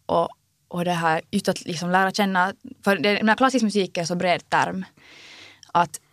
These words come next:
just att det finns både i den här spellistan så att jag har allt från renässans till någonting som var komponerat kanske tio år sedan. Så där är ett spektrum på sexhundra år.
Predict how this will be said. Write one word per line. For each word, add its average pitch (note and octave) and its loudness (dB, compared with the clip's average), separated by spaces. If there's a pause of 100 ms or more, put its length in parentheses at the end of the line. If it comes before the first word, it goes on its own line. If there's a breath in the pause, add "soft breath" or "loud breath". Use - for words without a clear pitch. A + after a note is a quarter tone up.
(180)
just F#3 -2
att F3+ -2
det F3+ 2
finns F#3+ -2
både F#3 2 (100)
i - 0
den F3 2
här F#3 4
spellistan F#3 0
så F3+ -4
att F3 -6
jag F#3 2
har F#3+ 4
allt G3 -2
från F#3 0
renässans G3+ 0 (460 soft breath)
till E3 2 (840)
någonting E3+ -4
som D#3+ -6
var D#3+ -4
komponerat D#3 -2
kanske C#3 -6
tio C#3 -6
år D3+ -2
sedan. - -8 (840 soft breath)
Så D#3+ 2 (840)
där E3+ -2
är D#3+ 0
ett D3+ -6
spektrum E3 -4
på E3+ -6
sexhundra D#3 -2
år. A2 -2